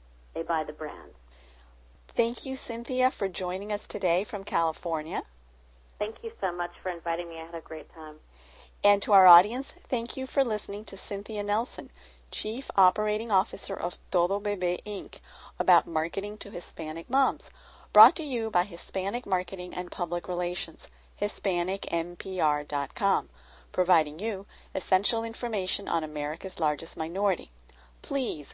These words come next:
Speaker 2: share your suggestions, questions, and ideas by leaving a comment on the Hispanic M P R dot com website.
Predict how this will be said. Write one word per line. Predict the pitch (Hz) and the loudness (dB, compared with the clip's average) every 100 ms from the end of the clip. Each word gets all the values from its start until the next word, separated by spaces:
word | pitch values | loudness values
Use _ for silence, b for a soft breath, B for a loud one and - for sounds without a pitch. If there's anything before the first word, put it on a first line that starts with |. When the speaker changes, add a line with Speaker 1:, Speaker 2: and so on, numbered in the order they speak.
| - | -18
Speaker 2:
share | - - 220 | -10 -2 0
your | 220 208 | 0 -2
suggestions, | - 190 180 185 - - 202 - | -6 -4 2 2 2 -10 -12 -4
questions, | - 190 - 220 208 | 0 0 -2 -10 -6
and | 196 | -4
ideas | 170 170 233 220 151 - B B B | -4 -4 -4 -4 -4 -6 B B B
by | 185 | 2
leaving | 175 180 180 233 | 4 0 -2 -4
a | |
comment | - 196 185 185 185 | -2 0 0 -2 0
on | 170 | -2
the | 190 | -2
Hispanic | 170 - 165 165 185 - | -14 -10 -8 -6 -6 -6
M | 175 165 | -6 -6
P | 170 208 | -8 -4
R | 180 160 | -2 -2
dot | 151 160 - | -2 -4 -4
com | - 156 156 | -4 -4 -2
website. | 214 - - 131 | -4 -2 -4 -6